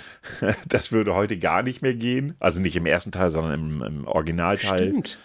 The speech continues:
Speaker 1: Das musst du heute nicht mehr. Du kannst dich sogar bewegen und schießen. Nein, also insgesamt sehr gut. Äh, weniger, äh, früher waren ja ganz viele hier diese drücken Button, äh, Button-Smashing, äh,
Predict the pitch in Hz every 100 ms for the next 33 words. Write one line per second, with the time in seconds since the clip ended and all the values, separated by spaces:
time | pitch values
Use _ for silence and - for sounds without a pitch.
0 | - _ _ _ _ - 104 113 120 127
1 | 131 117 127 123 120 117 113 - - 135
2 | - 131 117 101 90 78 92 120 131 131
3 | - 135 135 160 151 214 - - - -
4 | - 90 85 98 95 113 143 123 120 117
5 | 110 107 104 101 139 185 - - - 110
6 | 110 98 123 135 123 117 113 110 104 -
7 | 98 - 127 135 110 107 101 101 113 -
8 | 113 107 104 101 95 104 95 92 95 90
9 | 87 92 113 101 90 - 92 92 87 92
10 | 92 90 95 - 98 - 90 82 85 82
11 | 82 -